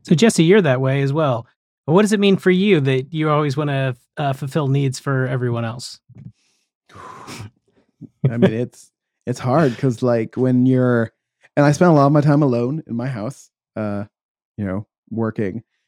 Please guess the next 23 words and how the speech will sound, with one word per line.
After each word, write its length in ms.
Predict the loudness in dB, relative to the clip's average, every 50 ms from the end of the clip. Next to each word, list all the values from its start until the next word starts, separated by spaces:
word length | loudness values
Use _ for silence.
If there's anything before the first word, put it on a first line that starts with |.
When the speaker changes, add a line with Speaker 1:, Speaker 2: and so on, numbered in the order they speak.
| _ _ _
Speaker 2:
And, 400 | -10 -8 -6 -8 -8 -10 -12 -16 -20 _ _ _ _ _ _ _ -8
you 100 | -6 -4
know, 320 | -4 -2 -4 -4 -6 -8 -14 _ _ _ _ _ _ _ _ -6
having, 460 | -2 0 0 2 2 2 0 -2 -4 -8 _ -6
you 140 | -4 -4 -4
know, 180 | -4 -6 -8 _ _ _ _ _ _ _ _ _ _ _ _ _
A 100 | -2 0 0
D 100 | 2 2
H 200 | 0 0 -2 -2
D 160 | -4 -2 -2
means 380 | 0 -2 0 0 -2 -2 -4 -4
that 320 | -4 -4 -4 -6 -8 -10
sometimes 580 | -4 -2 0 0 2 0 0 0 0 -2 -4 -4 -4
I 80 | -4
will 140 | -4 -2 -2
zone 260 | -2 0 0 0 0
out 240 | 0 0 -2 -4 -6
for 360 | -8 _ -10 -6 -6 -6 -6 -6
A 100 | -6 -6
D 140 | -4 -4 -4
H 160 | -4 -4 -6
D 100 | -6 -6
reasons, 480 | -6 -6 -6 -8 -10 -12 -14 -16 -18